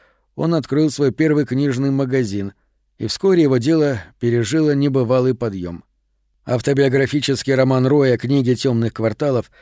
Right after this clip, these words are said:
в течение двенадцати недель занимал первое место в списках американских бестселлеров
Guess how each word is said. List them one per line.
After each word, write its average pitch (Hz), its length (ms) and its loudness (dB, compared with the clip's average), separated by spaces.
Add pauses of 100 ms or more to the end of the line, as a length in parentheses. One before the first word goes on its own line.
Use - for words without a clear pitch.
(200)
в - 120 -14
течение 143 440 2
двенадцати 147 540 -2
недель 135 380 2
занимал 117 420 0
первое 113 380 0
место 135 320 -4
в 110 60 -4
списках 127 440 -4
американских 127 640 0
бестселлеров 101 720 -6